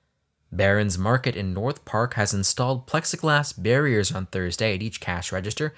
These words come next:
to help prevent the spread of coronavirus.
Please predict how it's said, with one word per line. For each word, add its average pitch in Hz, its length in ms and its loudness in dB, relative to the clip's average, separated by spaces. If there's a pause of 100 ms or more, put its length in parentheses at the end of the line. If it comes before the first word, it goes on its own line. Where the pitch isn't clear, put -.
(220)
to - 80 2
help 131 300 2
prevent 131 400 2
the 120 100 2
spread 95 420 0
of 95 140 -10
coronavirus. 90 1000 -4